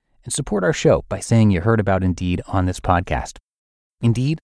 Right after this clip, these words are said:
dot com slash startup. Terms and conditions apply. And a little more about Neil, something I didn't mention yesterday.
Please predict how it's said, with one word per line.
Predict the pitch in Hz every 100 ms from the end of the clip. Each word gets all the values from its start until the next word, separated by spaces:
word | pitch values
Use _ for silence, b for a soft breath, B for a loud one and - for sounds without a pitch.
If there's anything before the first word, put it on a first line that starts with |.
| -
dot | 135 -
com | 123 113 117
slash | - 104 90 101 -
startup. | - 95 76 69 - _ _ _ _ _ _
Terms | - 113 143
and | 135
conditions | 139 151 139 -
apply. | 85 - 90 - _ _ _ _ _ _ _ _ _ _ _ _ _ _ -
And | 156
a |
little | 185 226
more | 170 151
about | 120 113
Neil, | 90 80 101
something | - 98 92
I | 85
didn't | 90 90
mention | 87 87 - 85
yesterday. | 87 92 - 76 76